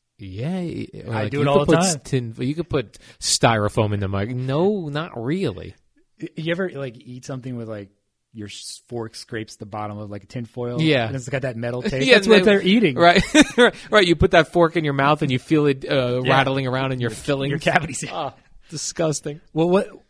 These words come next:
Speaker 2: so what's acceptable to eat at work? Like, what's a
Speaker 1: What's acceptable to eat
Speaker 2: Yeah.
Speaker 1: at work? I would say, um, uh, any cold cut sandwich,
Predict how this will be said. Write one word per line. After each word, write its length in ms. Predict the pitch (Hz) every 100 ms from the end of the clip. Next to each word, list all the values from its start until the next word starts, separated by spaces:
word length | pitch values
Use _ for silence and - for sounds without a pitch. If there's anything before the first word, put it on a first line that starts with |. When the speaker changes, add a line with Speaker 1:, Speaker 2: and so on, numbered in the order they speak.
| _ - _ - -
Speaker 2:
so 160 | -
what's 480 | 160 185 220 - - -
acceptable 520 | 127 - 131 - 117
to 140 | 107 104
eat 140 | 110
at 120 | 95
work? 280 | 92 101 85
Like, 160 | 92 90 _
what's 240 | 135 127 117
a 60 | 98 _ _ _ _ _ _ _ _ _
Speaker 1:
What's 240 | - 139 -
acceptable 480 | 127 135 117 107 117
to 120 | 120
eat 80 | 101
Speaker 2:
Yeah. 40 |
Speaker 1:
at 60 | 95
work? 300 | 90 87 -
I 160 | - 127
would 200 | 139 123
say, 640 | - 135 120 113 110 110
um, 680 | 107 104 101 98 95 95 95 - _
uh, 260 | 139 127 120
any 200 | 160 170
cold 440 | 151 - 151 143 -
cut 220 | 131 107
sandwich, 600 | - 104 82 80 - -